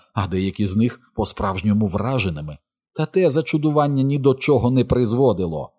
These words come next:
Вони зиркали на них, а потім ішли собі, куди йшли. Повітря, що циркулювало в її легенях, почало важчати.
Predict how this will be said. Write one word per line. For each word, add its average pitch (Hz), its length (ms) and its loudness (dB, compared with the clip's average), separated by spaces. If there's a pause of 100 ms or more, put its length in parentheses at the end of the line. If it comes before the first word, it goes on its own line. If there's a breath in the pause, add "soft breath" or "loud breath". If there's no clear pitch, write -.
Вони 151 260 0
зиркали 127 440 2
на 113 140 2
них, 107 200 2
а 135 60 2
потім 113 340 0
ішли 110 280 0
собі, 80 280 -6
куди 95 280 -2
йшли. 76 380 -10 (480)
Повітря, 104 540 0
що - 320 -2
циркулювало 107 840 2
в 98 60 -4
її 104 240 0
легенях, 101 460 0
почало 98 420 -2
важчати. - 540 -6